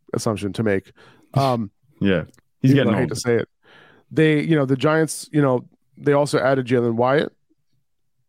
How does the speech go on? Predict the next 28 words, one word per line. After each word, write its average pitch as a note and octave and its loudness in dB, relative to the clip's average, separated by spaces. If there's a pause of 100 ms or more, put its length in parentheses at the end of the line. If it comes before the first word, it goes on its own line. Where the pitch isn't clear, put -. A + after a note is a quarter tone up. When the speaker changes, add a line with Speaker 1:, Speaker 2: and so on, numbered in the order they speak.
Speaker 1:
Uh, C#3 -4
Jalen A2+ -6
Wyatt. F#2+ -6 (460)
I've, C3+ 0
Speaker 2:
Jalen C3+ 4
Speaker 1:
I've C3+ 0
been - 2
Speaker 2:
Wyatt. D3 4
Speaker 1:
watching, C#3 -2 (220)
I've D3+ 0
been D#3 2
watching C#3+ 0
way C3 2
too C3 -4
much, A#2+ -2
um, G#2+ -4 (420)
Ozark. G2+ -6 (300)
Sorry. G2 -2 (280)
Uh, C3+ 2
Speaker 2:
<laughs> - -2
Speaker 1:
Jalen F3 2
Hyatt, C#3+ 0 (260)
uh, B2+ 0
to D3 0
a C#3 2
wide C3 2
receiver B2+ -2
room G#2+ -8